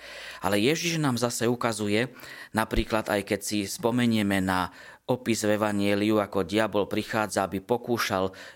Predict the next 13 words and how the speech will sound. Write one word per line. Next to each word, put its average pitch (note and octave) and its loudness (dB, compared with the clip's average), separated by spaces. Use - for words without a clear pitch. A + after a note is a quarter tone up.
Ježiša G#2+ 0
na A2 0
púšti, A#2+ -2
tam C#3 2
nám D3 4
tiež B2 0
Ježiš, G#2 -4
Ježiš A2+ 0
ukazuje G#2+ 0
práve A#2 0
takúto A2+ -2
striktnú A#2+ 0
komunikáciu, G#2 0